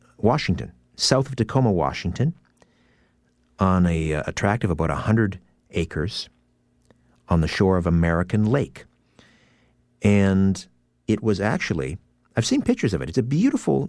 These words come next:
I mean, it doesn't look like a, a scary, uh, place, you know? It looks like a beautiful home, twenty-seven thousand square feet.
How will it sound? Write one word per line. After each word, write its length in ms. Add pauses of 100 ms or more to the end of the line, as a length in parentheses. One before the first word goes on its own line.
I 40
mean, 160
it 80
doesn't 300
look 320
like 320
a, 380
a 80
scary, 1160
uh, 440 (1700)
place, 500
you 120
know? 80
It 60
looks 140
like 120
a 40
beautiful 460
home, 240 (640)
twenty-seven 480
thousand 260
square 240
feet. 280